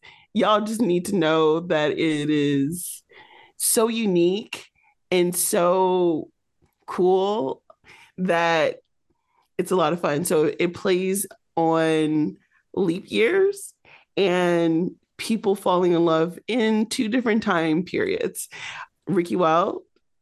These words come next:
is in today's world, and her counterpart, I'm not gonna say his name, is in the nineteen twenties around the same time as The Color Purple. So that's why I thought it was relevant to this recap, and I, I thought it'd be fun to make that connection. So,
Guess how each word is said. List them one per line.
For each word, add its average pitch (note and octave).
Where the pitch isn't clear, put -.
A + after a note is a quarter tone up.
is E3+
in G3
today's F#3+
world, F3
and E3+
her F3
counterpart, F3
I'm E3+
not F3
gonna E3+
say E3+
his E3+
name, E3+
is G#3
in G3+
the F#3+
nineteen F3
twenties D#3
around D#3
the E3+
same D#3
time C#3+
as C3
The F#3+
Color G3
Purple. E3
So F#3+
that's A3+
why G3+
I F#3
thought E3+
it E3
was F3
relevant D#3
to G#3
this F#3+
recap, E3+
and D#3
I, D3+
I F#3+
thought F3+
it'd D3
be -
fun F3
to -
make D#3+
that -
connection. -
So, -